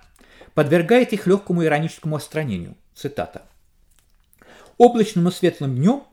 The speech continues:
в исходе четвёртого часа, первого апреля тысяча девятьсот двадцать многоточие года,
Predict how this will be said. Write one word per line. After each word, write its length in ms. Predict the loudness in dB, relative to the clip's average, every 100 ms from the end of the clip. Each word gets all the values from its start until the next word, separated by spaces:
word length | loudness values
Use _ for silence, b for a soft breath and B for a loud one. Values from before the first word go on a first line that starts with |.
| -10
в 60 |
исходе 300 | -6 -2 -4
четвёртого 480 | -4 -6 -6 -4 -6
часа, 380 | -2 -4 -4 -8
первого 380 | 0 4 4 2
апреля 260 | 2 0
тысяча 300 | 0 -4 -4
девятьсот 360 | -4 -2 0 2
двадцать 480 | 2 0 -2 -14 _ b b
многоточие 680 | -6 -2 0 0 -2 -2 -4
года, 380 | 0 0 -2